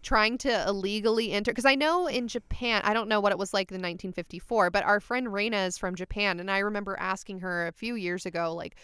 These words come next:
"Oh, what is, like, the immigration situation like in Japan? Like, is it easy to immigrate there? Do you guys have, like, in the U S, we have stuff like daca. If you were born in a different country, but you were brought over super young by your parents, so, like, you didn't really have a choice, then we have something called daca, where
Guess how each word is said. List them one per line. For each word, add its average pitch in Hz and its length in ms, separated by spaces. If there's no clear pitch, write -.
"Oh, 277 120
what 240 280
is, 269 220
like, 233 220
the - 100
immigration 220 560
situation 170 580
like 165 220
in 170 140
Japan? 170 480
Like, - 180
is - 160
it - 100
easy 262 340
to 294 120
immigrate 254 460
there? 262 240
Do 208 120
you 180 140
guys 185 380
have, 175 480
like, 196 180
in 220 120
the 202 80
U 196 220
S, 190 300
we 196 160
have 170 280
stuff - 260
like 165 260
daca. 220 600
If 202 160
you 233 60
were 214 80
born 214 200
in 226 60
a 220 80
different 214 260
country, 202 320
but 175 120
you 175 100
were 185 80
brought 180 300
over 185 200
super 180 300
young 170 240
by 170 100
your 170 160
parents, 202 380
so, 175 120
like, 170 200
you 185 60
didn't 180 180
really 175 220
have 175 180
a 170 60
choice, 196 480
then 175 260
we 180 140
have 185 220
something 175 320
called 160 280
daca, 185 440
where 165 280